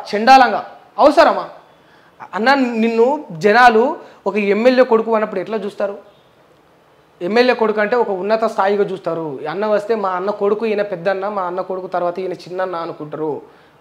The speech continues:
కదా. మిమ్మల్ని నమ్ముకొని జనాలు ఎన్ని ఓట్లు వేసి ఉంటారు, మిమ్మల్ని ఎంత విశ్వసించి ఉంటారు. మీరు ఇట్లా ఇంట్లో పని మనిషి పైన కూడా గన్ను పెట్టి బెదిరించి లైంగిక దాడి చేసి వీడియోలు తీసుకుంటా ఉంటే, ఇక నీ క్రూరత్వానికి, నీ యొక్క హింసాత్మకమైన గుణానికి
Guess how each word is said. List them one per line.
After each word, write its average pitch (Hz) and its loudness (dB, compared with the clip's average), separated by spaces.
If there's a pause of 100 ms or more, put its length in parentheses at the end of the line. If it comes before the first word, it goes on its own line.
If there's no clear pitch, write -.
(300)
కదా. 220 0 (280)
మిమ్మల్ని 226 2
నమ్ముకొని 240 4
జనాలు 226 4
ఎన్ని 220 0
ఓట్లు 220 2
వేసి 226 0
ఉంటారు, 208 -6
మిమ్మల్ని 202 -2
ఎంత 196 -2
విశ్వసించి 214 -6
ఉంటారు. 196 -6 (340)
మీరు 226 2
ఇట్లా 233 2
ఇంట్లో 220 2
పని 214 4
మనిషి 262 2
పైన 247 2
కూడా 226 6
గన్ను 208 2
పెట్టి 240 0
బెదిరించి 220 0
లైంగిక 208 -2
దాడి 208 0
చేసి 202 -4
వీడియోలు 202 0
తీసుకుంటా 190 -6
ఉంటే, 175 -8 (320)
ఇక 226 4
నీ 233 0
క్రూరత్వానికి, 254 4
నీ 233 -2
యొక్క 226 2 (880)
హింసాత్మకమైన 254 6
గుణానికి 220 0